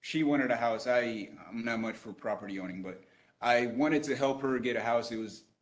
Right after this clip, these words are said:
it's the least I can do. I wanted to buy her a house, but I, I don't have that kind of job. So we, we took out a loan, we bought that house, and the goal was to turn the garage, 'cause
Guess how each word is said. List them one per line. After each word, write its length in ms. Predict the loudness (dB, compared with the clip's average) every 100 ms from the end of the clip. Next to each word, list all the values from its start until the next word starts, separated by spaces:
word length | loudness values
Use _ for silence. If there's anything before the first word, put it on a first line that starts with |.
| _ _
it's 140 | -16
the 120 | -6 2
least 280 | 4 4
I 60 | 2
can 140 | 0
do. 100 | -2 0
I 20 |
wanted 220 | 2 2
to 60 | 2
buy 240 | 6 6
her 160 | 6 0
a 60 |
house, 440 | 0 -2 -4 -10 -16 -8
but 280 | -6 -4 -2
I, 240 | -2 -2 -8 -18 -10
I 80 |
don't 100 | -8
have 140 | -6 -6
that 160 | -6
kind 140 | -6 -6
of 60 |
job. 260 | -2 -2 -2
So 240 | -6 -8 -10 -16 _ _ _ _ _ _ _ _
we, 580 | 4 8 8 8 2 -2
we 260 | 0 0 0 -2
took 180 | 2
out 100 | 6
a 40 | 6
loan, 500 | 6 6 4 2 0
we 120 | -2
bought 220 | 0 2
that 140 | 2 4
house, 300 | 4 4 2
and 140 | -4
the 40 | -2
goal 360 | 2 4 4 4
was 220 | 2 0 -2
to 240 | -2 -4 -8 -20 _ _
turn 240 | 0 2 4
the 60 |
garage, 500 | 2 6 8 8 8
'cause 200 | 0 -8